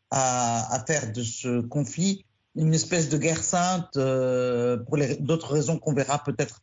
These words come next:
plus tard. Mais ce qui se joue aujourd'hui au Moyen-Orient, c'est un mélange très fragile de rapprochement,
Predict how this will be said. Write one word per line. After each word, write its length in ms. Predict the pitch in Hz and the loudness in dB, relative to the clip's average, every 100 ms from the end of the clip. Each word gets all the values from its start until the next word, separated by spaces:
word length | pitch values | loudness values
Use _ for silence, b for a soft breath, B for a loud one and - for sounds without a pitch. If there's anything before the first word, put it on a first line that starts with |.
| - | -8
plus 120 | 123 | -2
tard. 280 | 113 98 - B B B - | -2 -2 -6 B B B -2
Mais 100 | 165 | 0
ce 140 | 170 | 2
qui 160 | 214 202 | 0 0
se 180 | - 202 | 0 2
joue 200 | 170 208 | 2 0
aujourd'hui 480 | 175 165 175 160 180 | 2 2 2 2 0
au 60 | |
Moyen-Orient, 540 | 151 160 165 160 180 208 | 2 2 2 0 0 -2
c'est 200 | - - | -2 0
un 40 | |
mélange 340 | 175 180 175 - | 2 2 0 -2
très 180 | - 226 | -2 -2
fragile 540 | 226 220 160 170 143 - _ _ | 0 0 2 2 0 -8 _ _
de 100 | 160 | 0
rapprochement, 840 | 170 196 190 208 - 170 156 - | 0 0 0 0 0 0 0 -2